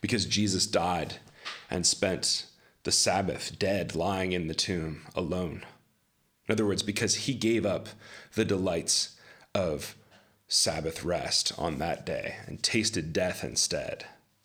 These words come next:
we can spend six days alive in Christ, working out of his energy given to us, and we can spend one day alive in Christ, resting at his feet in full Christian confidence. Confidence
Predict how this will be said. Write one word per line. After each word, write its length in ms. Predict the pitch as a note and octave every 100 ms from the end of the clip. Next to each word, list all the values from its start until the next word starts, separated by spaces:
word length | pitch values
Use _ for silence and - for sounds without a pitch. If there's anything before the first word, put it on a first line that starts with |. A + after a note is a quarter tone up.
| _ _ _ _ _ _ _ _ _ _ - - - _ _
we 160 | F#2 G2+
can 160 | G2+ E2+
spend 320 | - D#2+ D2
six 300 | - - -
days 320 | E2 D#2+ D#2+
alive 340 | D#2 D#2+ E2
in 120 | D2 E2
Christ, 640 | - F#2 G2+ G2+ - - - - - F#2+
working 500 | G2+ A2 A2+ G2 -
out 240 | G2 G#2
of 140 | F#2+ -
his 260 | A2 G2+
energy 480 | - G#2+ G#2 G2+ G#2+
given 300 | G2 G#2 G#2
to 120 | G#2
us, 400 | G2 G#2 - - - - -
and 80 | A2+
we 80 | A2+
can 140 | A2+
spend 400 | - B2 A#2 G2+
one 260 | A2 B2 A#2
day 220 | G2 F2+
alive 440 | F2+ G#2 F#2+ G2+
in 140 | G#2 G2+
Christ, 400 | A2 G2+ G#2+ - - -
resting 600 | F#2 A2 A2 - A2 F#2
at 120 | F2+
his 240 | G2+ -
feet 440 | - G#2 F#2+ - - - - - G#2+
in 180 | F#2+
full 680 | F#2+ - - F2+ F2+ F2 F2 - - - _ _ _ _
Christian 420 | - F#2 - C#2 D2
confidence. 840 | D#2+ D2+ - A#1+ C2 - - - - _ _ _
Confidence 720 | - G2+ G2 G#2 G2+ F2+ -